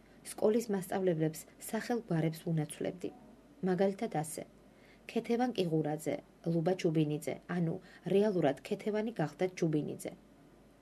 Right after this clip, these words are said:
ეს იყო ჩემი იმ მონაკვეთისეული ამოცანა.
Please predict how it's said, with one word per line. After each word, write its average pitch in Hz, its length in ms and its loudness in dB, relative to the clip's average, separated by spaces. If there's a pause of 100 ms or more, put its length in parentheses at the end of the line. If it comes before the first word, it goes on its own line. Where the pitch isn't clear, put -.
(840)
ეს 240 260 4
იყო - 180 2
ჩემი 214 360 0
იმ 233 260 0
მონაკვეთისეული 196 1000 2
ამოცანა. 151 520 -4